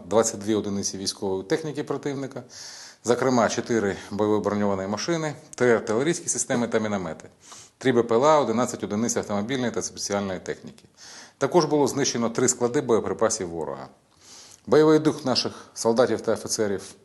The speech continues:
високий. Днями був із робочою поїздкою на Донеччині, їздив в тому числі до нашої сімнадцятої танкової бригади. Окрім інших питань, передали хлопцям ще три пікапа,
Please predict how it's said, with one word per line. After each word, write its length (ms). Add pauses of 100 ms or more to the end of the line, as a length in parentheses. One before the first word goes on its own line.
високий. 560 (640)
Днями 320
був 260
із 120
робочою 440
поїздкою 480
на 100
Донеччині, 540 (520)
їздив 400
в 160
тому 240
числі 260
до 100
нашої 400 (600)
сімнадцятої 520
танкової 380
бригади. 500 (600)
Окрім 300
інших 280
питань, 280
передали 420
хлопцям 440
ще 140
три 200
пікапа, 460